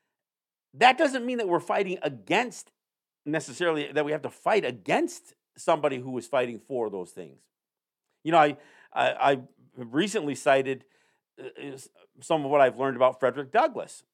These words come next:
Frederick Douglass, you know, sounds, you know, like an American hero and, uh,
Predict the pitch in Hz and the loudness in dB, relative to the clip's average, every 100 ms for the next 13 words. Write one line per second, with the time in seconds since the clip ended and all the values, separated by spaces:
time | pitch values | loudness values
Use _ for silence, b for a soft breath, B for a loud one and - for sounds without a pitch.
0 | _ _ _ 135 151 175 - 180 247 302 | _ _ _ 0 0 -2 2 2 2 -4
1 | - - 165 170 160 175 180 139 - 175 | -6 -10 -8 -4 0 0 -2 -8 -10 -6
2 | 175 113 123 143 131 160 202 208 175 269 | -4 -2 -2 0 -2 -2 -2 -2 -4 -4
3 | 294 220 131 104 104 110 95 117 113 107 | 4 6 6 4 -2 -6 -10 -2 0 0